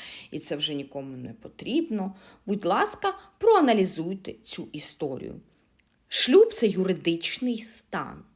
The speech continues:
який впливає на права та обов'язки і особливо на майнові та спадкові.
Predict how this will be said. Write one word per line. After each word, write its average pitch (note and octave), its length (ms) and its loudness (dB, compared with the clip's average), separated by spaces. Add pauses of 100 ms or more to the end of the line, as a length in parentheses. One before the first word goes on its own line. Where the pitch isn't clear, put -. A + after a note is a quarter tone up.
(440)
який E3+ 320 -2
впливає F3 920 -2
на F#3+ 180 0
права D#3 420 -4
та D#3+ 240 -6
обов'язки C3+ 760 -8 (260)
і - 140 -6
особливо A3 960 0
на F3 320 -2
майнові F3 800 -2
та A#3+ 200 -4
спадкові. - 920 -6